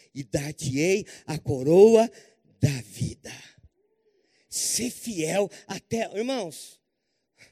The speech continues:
não tem jeito, a gente tem que ser fiel, é até o nosso último dia aqui, irmãos.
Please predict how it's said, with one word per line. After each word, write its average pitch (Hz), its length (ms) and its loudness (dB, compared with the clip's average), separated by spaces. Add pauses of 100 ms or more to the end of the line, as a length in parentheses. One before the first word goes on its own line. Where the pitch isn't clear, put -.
(160)
não 151 120 -12
tem 202 180 -6
jeito, 156 240 -10
a 156 40 -6
gente 165 160 -10
tem 175 140 -10
que - 60 -16
ser 170 140 -10
fiel, 165 360 -6 (240)
é 151 140 -10
até 156 340 -6
o 196 80 -6
nosso 175 360 -10
último 175 420 -16
dia 147 240 -6
aqui, - 200 -10
irmãos. 117 540 -16